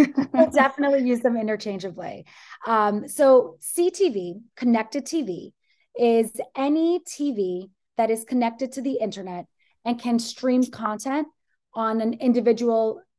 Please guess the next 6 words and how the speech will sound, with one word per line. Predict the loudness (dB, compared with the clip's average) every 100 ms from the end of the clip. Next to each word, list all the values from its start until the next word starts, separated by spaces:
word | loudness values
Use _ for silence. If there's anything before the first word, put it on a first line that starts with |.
| -4
impression | -2 -2 -4 -6 -6 -6 -6 -8 -8
basis. | -8 -8 -10 -14 -18 -20 _ _ _ _ _ -8
Linear | 0 0 4 2 2
T | -2 -6
V | -6 -6 -10 _ _ _ _ _ -2
is, | 4 4 4 2 0